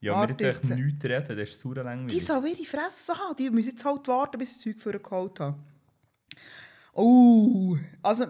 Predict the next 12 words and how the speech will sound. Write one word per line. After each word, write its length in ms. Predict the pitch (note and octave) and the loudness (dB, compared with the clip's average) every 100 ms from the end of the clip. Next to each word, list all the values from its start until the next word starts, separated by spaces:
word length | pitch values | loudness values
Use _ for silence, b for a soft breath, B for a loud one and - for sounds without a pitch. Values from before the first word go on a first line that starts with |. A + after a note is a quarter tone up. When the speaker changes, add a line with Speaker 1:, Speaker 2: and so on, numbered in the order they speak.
| A#3+ | 0
Speaker 2:
wir 100 | D4+ | 2
fangen 160 | C#4 | 2
mit 180 | A#3 A3+ | 0 -2
einem 220 | G3+ G3 - - _ _ _ _ _ _ _ _ _ | -4 -2 -4 -10 _ _ _ _ _ _ _ _ _
Speaker 1:
Ich 100 | - | -12
bin 100 | - | -8
Speaker 2:
Thema 360 | E3+ A3 B3+ B3 | -2 0 0 0
Speaker 1:
gespannt. 460 | F#3 G3 G#3+ A3 - | 0 -2 -2 -6 -8
Speaker 2:
an, 60 | |
wirklich 280 | G3 - - _ | -8 -8 -16 _
extrem 560 | F3+ F3 - F3 E3+ F#3+ | -6 -6 -10 -8 -8 -8
seicht. 640 | E3+ D#3 D3 C#3+ - - | -8 -6 -8 -10 -18 -20